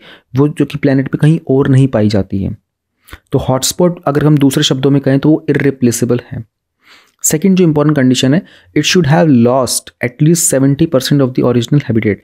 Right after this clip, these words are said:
सत्तर परसेंट उसका जो ओरिजिनल हैबिटेट था उसका नुकसान हो चुका होगा, यानी कि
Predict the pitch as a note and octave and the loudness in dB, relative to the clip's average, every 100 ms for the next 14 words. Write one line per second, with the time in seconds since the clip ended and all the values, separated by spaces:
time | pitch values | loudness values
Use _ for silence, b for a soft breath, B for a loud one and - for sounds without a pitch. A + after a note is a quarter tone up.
0 | B B B - - D3+ - - D3 C#3+ | B B B -10 -4 -4 -2 -2 -2 -2
1 | - D#3 D3+ _ B2+ C3 C3+ - B2+ B2+ | -2 -2 -2 _ -2 0 -2 -2 -2 0
2 | C3 D3 C3+ B2+ D3+ D3 D#3 B2+ - C3 | 0 0 0 0 -2 0 0 0 0 0
3 | C3+ A2+ G#2+ B2 A2+ G2+ G2+ b b b | 2 2 0 -2 -2 -2 -4 b b b
4 | b A#2 B2+ C#3+ F3+ | b 0 0 0 0